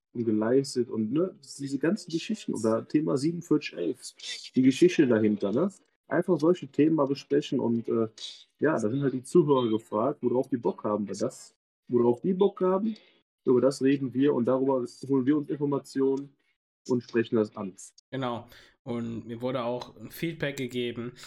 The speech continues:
Speaker 2: bezüglich der Traumreise. Diese Traumreise ist wirklich, ne, das ist echt Wahnsinn.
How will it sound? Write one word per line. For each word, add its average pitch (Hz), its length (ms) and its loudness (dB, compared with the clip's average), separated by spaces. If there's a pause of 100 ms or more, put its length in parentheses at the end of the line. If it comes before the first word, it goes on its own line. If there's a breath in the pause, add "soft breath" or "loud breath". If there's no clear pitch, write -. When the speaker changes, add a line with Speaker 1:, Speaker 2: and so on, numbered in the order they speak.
(180 loud breath)
Speaker 2:
bezüglich 143 500 -6
der 120 160 -4
Traumreise. 113 760 -6
Diese 110 260 -10
Traumreise 139 680 -4
ist - 160 -10
wirklich, 135 540 -6
ne, 120 160 -4
das 117 140 -8
ist 120 80 -12
echt 113 260 -10
Wahnsinn. 117 640 -6